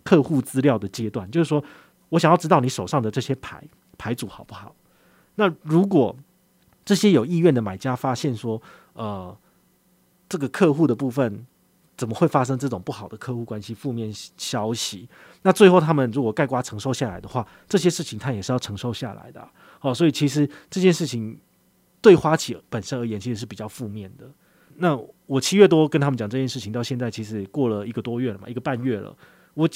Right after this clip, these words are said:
给他们很长的时间，希望他们帮我去调查清楚，可是他们就没有理我啊。他们没有任何人跟我讲说，“哦，我们其实有在处理。”没有，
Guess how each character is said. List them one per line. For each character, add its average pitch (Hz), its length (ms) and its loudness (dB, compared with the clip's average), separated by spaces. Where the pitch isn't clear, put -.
给 143 120 0
他 160 100 4
们 180 100 4
很 127 160 -2
长 104 160 -8
的 107 80 -4
时 117 160 -6
间， 127 240 -2
希 - 160 -2
望 156 80 6
他 147 80 2
们 127 100 2
帮 123 140 0
我 101 80 -4
去 135 100 -6
调 123 160 0
查 101 160 -8
清 107 220 -10
楚， 98 140 -16
可 - 100 -6
是 139 80 -8
他 160 140 0
们 117 120 2
就 139 120 -2
没 117 140 0
有 104 120 -4
理 92 180 -10
我 101 240 -12
啊。 - 140 -20
他 196 100 0
们 180 100 6
没 151 120 4
有 147 100 6
任 165 100 6
何 120 80 2
人 110 140 -2
跟 131 100 -2
我 123 120 0
讲 90 180 -8
说 123 240 -6
，“哦， 156 60 -2
我 131 100 -2
们 104 160 -6
其 120 100 -8
实 117 140 -10
有 101 80 -8
在 117 140 -8
处 - 200 -14
理。” 95 140 -14
没 101 80 -14
有， 98 100 -14